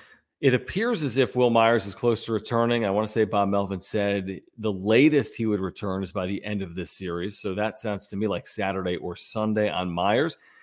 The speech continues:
He also said he doesn't know if he'll be one hundred percent at any point this year, but he also said that Myers feels a lot better than he did. And he, I think he's had some decent games. He's had a couple of home runs, I know, in triple A. Hard to read into P C L stats,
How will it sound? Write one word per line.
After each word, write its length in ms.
He 80
also 260
said 240
he 80
doesn't 260
know 120
if 100
he'll 80
be 200
one 180
hundred 240
percent 320
at 180
any 240
point 380
this 260
year, 320
but 160
he 80
also 260
said 300
that 60
Myers 300
feels 220
a 60
lot 400
better 280
than 220
he 260
did. 240
And 140
he, 80
I 80
think 260
he's 200
had 200
some 180
decent 420
games. 340
He's 100
had 140
a 20
couple 260
of 40
home 240
runs, 240
I 80
know, 300
in 140
triple 420
A. 160
Hard 240
to 80
read 180
into 560
P 120
C 180
L 100
stats, 600